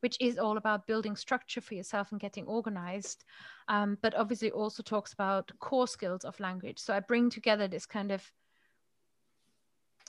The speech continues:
not productivity, but getting organized and feeling, you know, how to be motivated and how to make your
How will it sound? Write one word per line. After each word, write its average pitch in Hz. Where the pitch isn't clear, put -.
not 285
productivity, 277
but 240
getting 233
organized 269
and 233
feeling, 226
you -
know, 226
how 220
to -
be 226
motivated 214
and 214
how 214
to 208
make 220
your 220